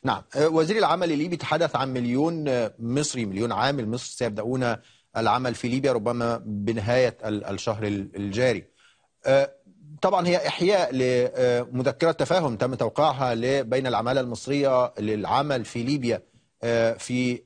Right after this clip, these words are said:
ألفين وتلتاشر، آه، تقريبًا، لكن لم يتم، آه، تطبيقها بسبب ال-، الظروف السياسية والأمنية، ويتم الآن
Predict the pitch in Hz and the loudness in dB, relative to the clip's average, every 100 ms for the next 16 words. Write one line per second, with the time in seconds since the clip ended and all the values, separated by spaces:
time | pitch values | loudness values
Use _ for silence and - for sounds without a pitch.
0 | - 110 135 135 127 120 - 151 - 131 | -6 -2 0 0 -2 -2 2 2 2 0
1 | 120 110 101 120 147 170 147 156 143 147 | 0 0 0 0 2 2 2 0 0 0
2 | 156 131 151 156 120 - _ _ _ _ | 0 0 -2 -2 -6 -12 _ _ _ _
3 | 107 107 104 139 131 156 - 135 110 104 | -2 0 0 -2 0 -2 0 -2 0 0
4 | 135 139 127 120 117 117 117 104 113 135 | 2 2 0 -2 -4 -4 -4 -4 -4 -4
5 | 143 131 107 - 123 - 151 139 135 147 | -4 -6 -8 -4 -4 0 0 0 -2 0
6 | 185 156 139 151 143 143 156 147 | 0 0 -2 -4 -2 0 0 -2